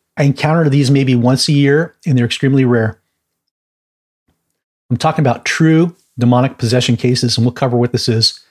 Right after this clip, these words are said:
You get an education here today. What's what? The Christian minister will typically encounter cases of demonic oppression,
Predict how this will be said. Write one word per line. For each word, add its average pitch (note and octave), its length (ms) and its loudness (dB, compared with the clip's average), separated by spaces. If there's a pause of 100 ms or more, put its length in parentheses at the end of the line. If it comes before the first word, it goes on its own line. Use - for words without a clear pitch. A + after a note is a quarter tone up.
(400)
You B2 80 0
get C3+ 180 2
an C3+ 80 4
education C3+ 500 0
here A2+ 140 0
today. A2 140 0
What's B2 280 -4
what? A#2 240 -2 (1120)
The D3 80 -2
Christian A3 340 0
minister E3+ 380 0
will B2+ 120 -2
typically G#3+ 460 -2
encounter D#3 400 0
cases D#3 400 -2
of E3+ 120 0
demonic B2+ 360 0
oppression, A2 600 -2